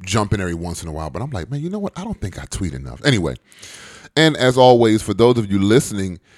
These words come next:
if you're listening to this on YouTube, go ahead and please hit that subscribe button. Hit that notification bell. We,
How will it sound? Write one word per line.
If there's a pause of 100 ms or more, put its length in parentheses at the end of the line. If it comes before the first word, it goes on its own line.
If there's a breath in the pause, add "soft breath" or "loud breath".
(300 soft breath)
if
you're
listening
to
this
on
YouTube, (320)
go
ahead
and
please
hit
that
subscribe
button. (600 loud breath)
Hit
that
notification
bell.
We,